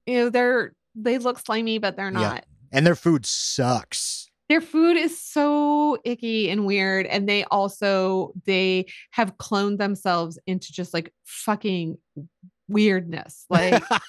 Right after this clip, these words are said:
Speaker 2: <laughs>
Speaker 1: they have probably cloned their minds so many times that they are also a little unhinged. They make me nervous, too. Um,
Speaker 2: <gasps> Okay. Well, yeah, you can't, yeah, you can't,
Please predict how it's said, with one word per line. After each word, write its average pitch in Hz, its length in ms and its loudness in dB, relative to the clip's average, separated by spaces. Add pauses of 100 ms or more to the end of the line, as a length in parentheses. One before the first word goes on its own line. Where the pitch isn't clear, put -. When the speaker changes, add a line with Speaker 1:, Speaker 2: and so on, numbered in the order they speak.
(120)
Speaker 2:
<laughs> - 380 -20
Speaker 1:
they 262 160 4
have 302 140 -2
probably 330 220 0
cloned 233 340 -2
their 220 160 0
minds 175 420 -6
so 214 80 -10
many 202 180 -4
times 196 340 -4
that 170 160 -4
they 185 180 0
are 170 180 0
also 160 460 -2
a 170 80 -2
little 170 720 -2
unhinged. 175 760 -2 (300)
They 190 240 2
make 233 260 0
me 180 100 -2
nervous, 165 480 -6
too. - 400 -10 (540)
Um, 170 320 0
Speaker 2:
<gasps> 185 300 6 (720)
Okay. 104 300 -2
Well, 113 240 2
yeah, 120 140 2
you 113 180 0
can't, 135 260 2
yeah, 117 160 -2
you 98 140 -6
can't, 131 320 0